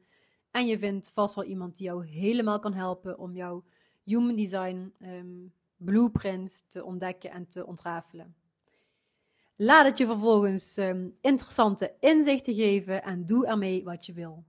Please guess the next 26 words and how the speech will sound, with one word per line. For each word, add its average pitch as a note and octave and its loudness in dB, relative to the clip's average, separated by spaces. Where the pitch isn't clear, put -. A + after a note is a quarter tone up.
Voor - -6
mij B3 6
is D4 4
het C#4 -4
gewoon A3 2
heel A#3 2
erg G3 -10
interessant, G#3+ -2
inzichtelijk. F#3+ -8
En C#4+ -2
ik D4 0
haal A#3+ 6
er A3 -4
af A3 2
en F#3+ -6
toe, F#3 -4
ehm, F3 -6
ja, C4+ -2
dingetjes G#3 0
uit F#3 -6
die F#3+ -8
mij F3+ -6
weer F3+ -6
verder A3 0
kunnen F#3+ -8
helpen. F3 -12